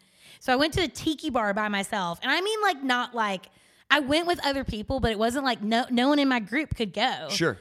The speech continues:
Speaker 1: So it was literally just me.
Speaker 2: Of course you're gonna go because you're twenty-one, bitch.
Speaker 1: Yeah.
Speaker 2: Like,
Speaker 1: I
Speaker 2: I
Speaker 1: had to see what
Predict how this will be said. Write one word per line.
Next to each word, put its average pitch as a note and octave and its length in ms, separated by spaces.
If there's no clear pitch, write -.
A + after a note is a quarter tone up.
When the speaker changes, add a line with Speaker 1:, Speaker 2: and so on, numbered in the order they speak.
Speaker 1:
So - 140
it - 20
was A3+ 100
literally A#3+ 340
just G#3+ 220
me. F3+ 460
Speaker 2:
Of F3+ 100
course - 300
you're C#4+ 100
gonna A3 160
go G#3 380
because D#3+ 400
you're F#3+ 160
twenty-one, A3+ 560
bitch. G3 160
Speaker 1:
Yeah. D4 420
Speaker 2:
Like, F3 200
Speaker 1:
I C#4 80
Speaker 2:
I D4 120
Speaker 1:
had D#4+ 100
to D#4+ 60
see D#4+ 400
what C4+ 600